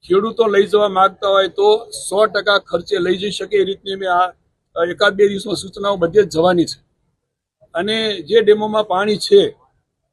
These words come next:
અને ખાલી થતા જશે એવા ડેમોમાં જ્યાંથી પીવાના પાણી માટેની, એ ડેમમાંથી ઉપાડવા માટેનું નહીં હોય એવા ડેમોને પણ અમે ખાલી થશે એ પ્રમાણે ડિસિલ્ટિંગ માટે કાંપ લઈ જવા માટેનું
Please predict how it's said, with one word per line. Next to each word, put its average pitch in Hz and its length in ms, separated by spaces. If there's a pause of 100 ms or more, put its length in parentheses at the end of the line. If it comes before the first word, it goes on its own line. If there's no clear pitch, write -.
(140)
અને 208 280
ખાલી 208 320
થતા 196 300
જશે 170 400 (460)
એવા 226 240
ડેમોમાં 208 460
જ્યાંથી 196 220
પીવાના 196 380
પાણી 190 280
માટેની, 190 520 (420)
એ 190 80
ડેમમાંથી 185 460
ઉપાડવા 190 400
માટેનું 190 680
નહીં 220 200 (420)
હોય 170 200 (100)
એવા 196 240
ડેમોને 202 420
પણ 214 220
અમે 196 160
ખાલી 180 280
થશે 180 280
એ - 20
પ્રમાણે 180 380
ડિસિલ્ટિંગ 180 600
માટે 180 320 (720)
કાંપ 175 260
લઈ 196 160
જવા 196 240
માટેનું 151 500